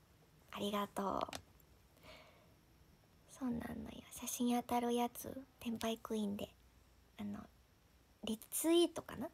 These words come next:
してもらったら当たるよっていうキャンペーンやってるみたいで。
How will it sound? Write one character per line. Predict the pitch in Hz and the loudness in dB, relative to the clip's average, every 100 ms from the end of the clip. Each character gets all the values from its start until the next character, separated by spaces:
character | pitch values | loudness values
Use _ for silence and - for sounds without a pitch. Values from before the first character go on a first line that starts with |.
| - | -8
し | - | -2
て | 247 | 0
も | 226 220 | 2 2
ら | 220 | 0
っ | - | -2
た | 208 | -4
ら | - - - - | -4 -10 -14 -12
当 | |
た | - 247 | -4 0
る | 254 | 4
よ | 269 | 6
っ | 277 | 6
て | - - | 2 -8
い | - | -8
う | - | -4
キ | 226 | -2
ャ | |
ン | 214 | -2
ペ | 202 | -2
ー | 196 | -6
ン | |
や | 214 | -8
っ | - | -6
て | 202 | -6
る | 202 | -2
み | 202 | -4
た | - - | -4 -8
い | |
で。 | - | -8